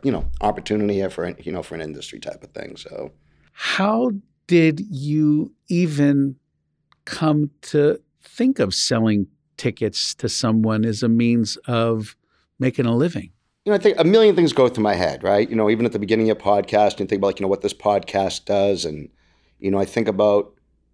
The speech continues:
Speaker 1: incredibly accomplished members of this community, right? But, you know, there's, uh, just, you know, and I think I mentioned this to you before, as a kid coming here, and I, you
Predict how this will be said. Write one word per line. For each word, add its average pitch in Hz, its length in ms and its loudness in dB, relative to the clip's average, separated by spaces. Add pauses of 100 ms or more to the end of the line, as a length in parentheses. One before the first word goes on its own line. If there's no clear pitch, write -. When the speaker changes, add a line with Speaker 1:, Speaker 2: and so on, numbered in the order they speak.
(220)
Speaker 1:
incredibly 123 560 0
accomplished - 680 -4
members 82 400 -4
of 78 120 -8
this 80 220 -10 (520)
community, 95 480 0
right? 127 320 0
But, - 340 -4
you 127 60 -2
know, 95 140 0
there's, 90 360 -4
uh, 87 320 -2 (1200)
just, - 240 -8
you 107 60 -2
know, 92 180 -4
and 80 180 -8 (300)
I - 40 -20
think 95 120 -2
I 98 40 2
mentioned 98 240 -2
this 101 100 -4
to 104 80 -8
you 107 60 -4
before, 156 200 2
as 107 100 0
a 80 40 -6
kid - 300 -4
coming 104 240 -2
here, 110 120 0
and 101 80 -2
I, 95 60 -2
you 92 80 -4